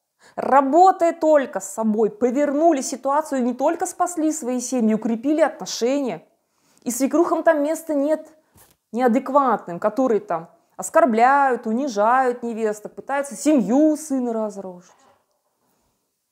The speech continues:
Правильные действия, мудро, правильно. И мужчина вас услышит адекватный, то, но работают, это, это я повторюсь, с кем работает, с адекватными. Выстраивать коммуникацию. Если вам больно, плохо, и вы из позиции крика, надрыва,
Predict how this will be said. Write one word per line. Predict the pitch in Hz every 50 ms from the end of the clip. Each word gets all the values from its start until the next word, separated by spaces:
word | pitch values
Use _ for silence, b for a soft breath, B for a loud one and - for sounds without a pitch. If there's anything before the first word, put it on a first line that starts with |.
| _ _ _ _
Правильные | - - 185 196 220 269 320 339 339 339 285
действия, | 214 190 196 190 185 180 180 - _ _ - 190 185 196 -
мудро, | 185 196 220 262 320 339 320 294 262 214 196
правильно. | - - - 196 190 220 226 220 214 196 175 170 170 170 170 - _ _ _ -
И | 262 240
мужчина | 240 247 247 240 - - 381 392 370 311
вас | 220 226 254 285 277 -
услышит | 233 220 - - 226 226 214 220 - - - -
адекватный, | 175 185 202 - - 208 208 190 180 - - 170
то, | - 185 185 185
но | 202 214 220
работают, | 226 240 226 220 302 349 370 359 381 302 240 - -
это, | 196 - -
это | 185 180 - 196
я | 175 180 180
повторюсь, | 180 - - - - - 202 202 208 -
с |
кем | - - 214 196
работает, | 202 196 190 180 175 175 185 175
с | - -
адекватными. | 196 202 220 - 226 202 190 - - 180 180 185 - _ _ _ _ b b b b b b b b b b b
Выстраивать | b 208 233 220 226 247 247 254 294 339 339 339 - -
коммуникацию. | - 285 269 269 269 262 262 254 262 - 240 214 185 - - - - - _ b b b b b b
Если | b 175 202 269 320 320 320 311 311
вам | 277 302 294 277 240 220
больно, | 220 269 285 277 247 220 208 208
плохо, | 202 - - 240 254 269 294 330 311 - 247 233
и | 226
вы | 226 214 233 262 247
из | 233 240
позиции | - 214 220 220 208 233 220 226 - 208
крика, | - - 254 262 247 247 - 185
надрыва, | 185 190 190 185 180 214 254 294 320 339 294 277 240 185 170 - -